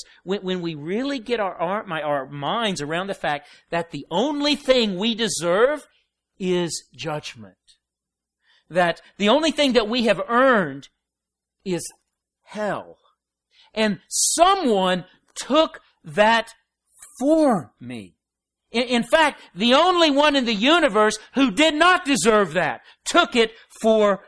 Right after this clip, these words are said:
me. And th-, I, I, therefore, I no longer stand condemned before a holy God, but instead, I'm undeservedly blessed. I'm made a child of God. I'm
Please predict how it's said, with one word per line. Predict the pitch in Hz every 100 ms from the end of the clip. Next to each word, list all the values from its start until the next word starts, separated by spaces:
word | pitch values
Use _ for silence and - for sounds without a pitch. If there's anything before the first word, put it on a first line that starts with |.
| -
me. | 214 285 220 110 _ _ _ _ _ _ _ _ _ _ _ -
And | 233 220 - _ _ _ 214
th-, | 247 - - - -
I, | - -
I, | 233
therefore, | 240 302 262 226
I | 185
no | 190 247
longer | 285 269
stand | 254 - 247 220
condemned | 214 170 139 240 294 262
before | 220 220
a | 196
holy | 196 233 233
God, | 202 185 196 190 -
but | 226 220
instead, | 208 - 277 294 269 - -
I'm | 214 202 220
undeservedly | 294 302 233 160 254 311 320 294 302
blessed. | 196 208 247 277 285 - - - -
I'm | 202 196
made | 226 214
a | 208
child | - 254 262 339 339 277
of | 196
God. | 233 226 233 - -
I'm | 208 196